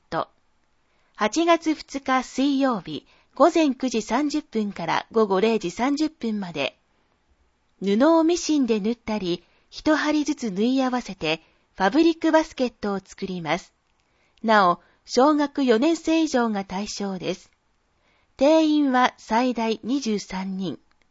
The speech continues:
受講料は一組千六百九十円。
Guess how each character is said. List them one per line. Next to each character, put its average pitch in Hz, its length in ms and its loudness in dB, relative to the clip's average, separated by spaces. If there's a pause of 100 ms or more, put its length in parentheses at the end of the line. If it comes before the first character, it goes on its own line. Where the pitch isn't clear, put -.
(520)
受 220 180 -4
講 349 280 2
料 285 260 0
は 180 280 2 (120)
一 311 320 -2
組 202 400 -4
千 294 320 0
六 196 240 0
百 240 260 -4
九 233 320 -4
十 240 300 -2
円。 156 220 -10